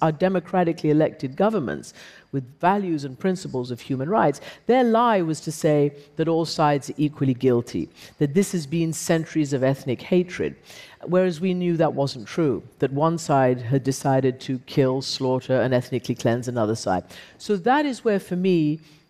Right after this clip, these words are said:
I understood that objectivity means giving all sides an equal hearing and, and talking to all sides, but not treating all sides equally,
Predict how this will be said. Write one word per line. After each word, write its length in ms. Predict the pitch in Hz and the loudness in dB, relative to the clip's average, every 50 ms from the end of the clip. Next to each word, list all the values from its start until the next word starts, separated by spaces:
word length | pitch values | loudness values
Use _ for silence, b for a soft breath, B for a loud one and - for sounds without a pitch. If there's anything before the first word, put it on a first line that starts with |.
| b b _ - | b b _ 2
I 340 | 175 202 214 226 226 233 - - | 2 4 4 2 0 -2 -4 -4
understood 840 | 180 185 180 170 156 - - - - 254 254 214 156 135 131 135 160 - b b b b b b b b _ | -6 -6 -6 -6 -8 -10 -12 -8 -4 0 2 2 2 2 0 -2 -6 -16 b b b b b b b b _
that 140 | - 175 175 - | -4 -4 0 2
objectivity 920 | - 254 233 220 - 220 185 - - - 285 220 220 180 156 160 151 151 | 2 2 2 2 0 -2 -2 -2 0 0 0 0 0 -2 0 0 0 0
means 300 | 156 170 185 185 175 147 139 | 2 2 0 0 0 -2 -2
giving 280 | - 190 180 190 180 | -2 0 0 0 0
all 160 | 175 160 160 151 | 0 -2 -2 -2
sides 380 | - - 175 160 156 151 156 | 0 2 2 2 2 2 0
an 80 | 156 151 | -2 -2
equal 300 | 147 143 - - 143 151 | -2 -2 -2 0 -2 -2
hearing 600 | 147 - - 302 381 370 269 165 127 131 156 190 B B B B B B | 0 0 2 2 4 4 2 0 0 -2 -4 -6 B B B B B B
and, 220 | 139 147 147 131 - _ - - | -2 0 0 -2 -6 _ -2 -2
and 160 | 156 143 - | 0 0 0
talking 420 | - - 269 359 381 - 320 240 185 | 0 2 2 2 2 0 -4 -4 -4
to 120 | - 156 | -4 -4
all 180 | 139 131 120 127 | -2 -2 -2 -4
sides, 520 | - - - 123 113 113 110 120 135 - B B B B B B - 175 - | -4 -2 0 2 4 4 2 0 -4 -8 B B B B B B -10 -4 0
but 380 | 285 285 254 170 - - - - - _ - | 0 2 0 0 -4 -8 -14 -20 -20 _ -10
not 600 | 185 180 196 214 269 302 262 208 196 - - - - _ - | -8 -6 -2 0 2 2 2 0 -2 -4 -10 -18 -20 _ -18
treating 580 | - - - - 294 311 - - 190 160 151 151 | -10 -2 0 2 2 0 0 0 -2 -2 -2 -4
all 260 | - 165 170 170 165 | -2 0 0 0 -2
sides 460 | 165 - 175 160 156 151 147 - - - | -2 0 2 2 4 2 0 -2 -2 0
equally, 520 | 220 226 214 - - 156 131 123 110 104 | 0 0 0 0 0 2 4 4 2 0